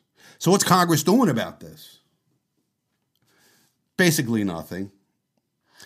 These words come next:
They had these these, they had these hearings. Experts came up there, explained what was gonna happen.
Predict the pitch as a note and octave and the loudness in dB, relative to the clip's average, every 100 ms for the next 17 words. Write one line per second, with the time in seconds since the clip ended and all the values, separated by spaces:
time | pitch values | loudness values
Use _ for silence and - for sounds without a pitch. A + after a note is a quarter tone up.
0 | _ C3 A#2+ C#3 C#3 C3 - _ _ _ | _ -2 0 2 2 0 -4 _ _ _
1 | B2 A#2 - - C3 A2 B2 D3 C3+ B2+ | -2 -2 -4 -10 -4 0 2 2 0 0
2 | A#2 A2+ G#2 A2+ - _ _ - A#2+ - | 2 2 -2 -8 -20 _ _ -6 -4 -4
3 | C#3+ C#3 - C#3 C3 B2 - B2+ B2 - | -4 -4 -4 -2 -2 -2 -6 -6 -6 -10
4 | - A2 A#2+ B2 B2 A#2+ B2 A2+ A2 G#2 | -10 -6 -4 -6 -6 -8 -8 -6 -6 -8
5 | G2+ G#2+ | -10 -14